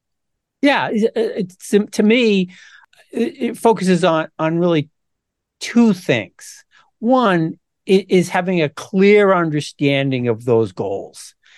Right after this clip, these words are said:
and what you need to do to achieve those goals. And, and I think you get there through a, a comprehensive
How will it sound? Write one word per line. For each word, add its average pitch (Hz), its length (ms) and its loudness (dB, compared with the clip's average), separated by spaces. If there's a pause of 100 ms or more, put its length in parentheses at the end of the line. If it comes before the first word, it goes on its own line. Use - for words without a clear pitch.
(140)
and 156 200 2
what 190 180 2
you 165 100 0
need 156 260 0
to 147 100 -6
do 127 260 -2
to 117 120 -2
achieve 120 440 -4
those 98 260 -6
goals. - 520 -18 (500)
And, 151 220 -4
and 147 140 0
I 160 160 0
think 185 280 -2
you 143 80 -6
get 135 220 -2
there 127 240 2
through 120 420 -4 (420)
a, 139 240 -2
a 131 80 -6
comprehensive 139 1200 -2